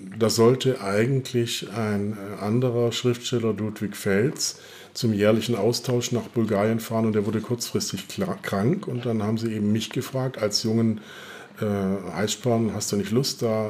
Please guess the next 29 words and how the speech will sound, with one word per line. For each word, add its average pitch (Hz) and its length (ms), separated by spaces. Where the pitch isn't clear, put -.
nach 95 140
Bulgarien 107 460
zu - 100
fahren?" 120 300
Und 110 240
dann 101 200
habe 95 120
ich - 80
gesagt, - 160
"Ja, 90 120
selbstverständlich." - 680
Und 110 120
innerhalb 117 280
von 104 120
fünf 120 240
Tagen 110 300
hatte 107 180
ich 110 60
mein 98 220
Voucher-Ticket 120 720
und 104 180
meine 95 360
Papiere, 123 480
meine 110 220
nötigen 113 420
Papiere 120 540
und 117 160
bin 113 160
dann 107 260